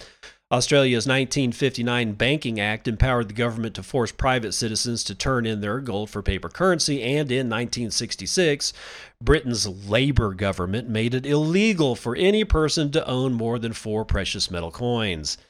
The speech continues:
Don't think, <laughs> don't think stuff like this can't still happen. Bankrupt, spendthrift governments, especially when their backs are against the wall, will grab just about any asset they can lay their hands on," end quote.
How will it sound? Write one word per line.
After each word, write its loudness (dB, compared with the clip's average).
Don't 2
think, 2
<laughs> 4
don't 2
think 2
stuff 0
like 0
this -2
can't -2
still -4
happen. -4
Bankrupt, 0
spendthrift 2
governments, 0
especially 0
when -4
their -2
backs -2
are -2
against -6
the -6
wall, -2
will -2
grab 2
just 0
about 0
any 2
asset 0
they -2
can -6
lay -4
their -4
hands 0
on," -4
end -4
quote. -2